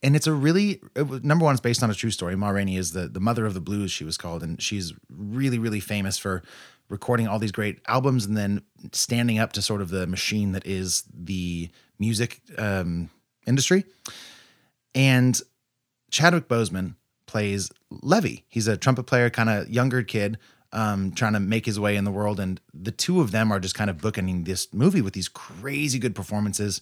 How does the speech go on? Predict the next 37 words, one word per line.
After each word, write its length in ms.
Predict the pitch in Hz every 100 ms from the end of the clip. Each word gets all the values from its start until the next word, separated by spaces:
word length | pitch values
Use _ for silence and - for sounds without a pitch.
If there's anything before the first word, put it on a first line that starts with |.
| - - - -
Um, 260 | 110 101
it's 180 | - 95
also 240 | 107 107 101
notable, 340 | 101 98 104
this 160 | 104 -
was 140 | 95
the 60 | 98
last 260 | 95 98
time 240 | 98 95 87
Chadwick 300 | 95 85 90
Boseman 380 | 104 101 98
appeared 340 | - - 101 92
on 160 | 87
screen. 380 | 82 - 131 175 - - _ _
Um, 420 | - 98 90 87 - _ _ _ _ -
and 100 | 117
I 60 | 107
think 160 | 131
he 160 | 117 127
actually, 260 | 120 - 107
he 80 |
passed 240 | 110 113 -
away 100 | 104
before 460 | 90 - 98 95
this 140 | 90 -
movie 180 | 92 85
premiered. 460 | - 92 92 85
But, 220 | 80 101 - - - - - - _ -
um, 420 | 117 107 101 101 _ _ -
so 120 | -
I 80 | 147
think 180 | 175 131
that 200 | 120 -
sort 160 | 120
of 100 | 107
lends 300 | 90 98 98 -
to 380 | - 87 87